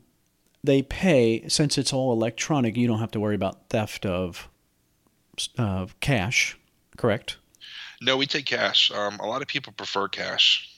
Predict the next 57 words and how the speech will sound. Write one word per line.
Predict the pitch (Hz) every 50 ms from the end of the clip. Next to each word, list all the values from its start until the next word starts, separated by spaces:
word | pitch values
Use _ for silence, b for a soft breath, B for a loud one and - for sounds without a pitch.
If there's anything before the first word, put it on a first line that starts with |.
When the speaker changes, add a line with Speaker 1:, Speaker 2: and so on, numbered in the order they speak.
| _ _ -
Speaker 2:
Uh, | - 92 92 90 90 92
so | - - - 95
we | 95 104 101
kinda | - - 110 107 107 110
give | 127 131 117 92
Speaker 1:
Ooh. |
Speaker 2:
'em | - - -
that | - - 90
option. | 87 95 95 - - 110 107 117 127 - -
Yeah. | - 92 92 90 90 85 B B B B B B B -
Um, | - 98 104 101 107
we've, | 123 123 120 -
I | - 104
mean, | 107 104
we've | 104 110 107
got | - 117 110
it | 104 98
all | 95 92 90 90
locked | 90 90 90 - - -
up | 92 90 87 -
and | 90 90 90 87 90 90
we've | 90 87
got | - 90 87 85 - -
cameras | - 95 92 87 87 85 87
everywhere. | 87 85 87 90 87 87 87 87 87 87 - _ - -
Uh, | 87 87 85 85 85
so | - - 90 87 87
knock | 85 90 92 95 - 98
on | 90 90
wood, | 101 113 110 95 95 92 92
we | 90 90
haven't | 87 90 90 85 85
had | 90 85
any | 82 82 85
kind | - 78 78
of | 85 -
theft | - 85 82 82 - -
of | - - -
cash | - - - - - -
or | -
anything | - - - - - -
like | - -
that. | - - - - _ _ _ _ _ _ _ -
Speaker 1:
What, | 240 269 330 - - -
what's | 269 254 - -
your | 302 269 196
role | 160 151 139 143 139 131 123
now | 123 123 120 120 120 120 117
in | 110 104
the | 98 98
business | - 104 95 98 104 107 101 98 - - - - -
versus | - 127 120 - - 107 98 -
what | 110 101 107
it, | 101 - -
when | 113 110 101
you | 95 95
started? | - - 110 101 92 - -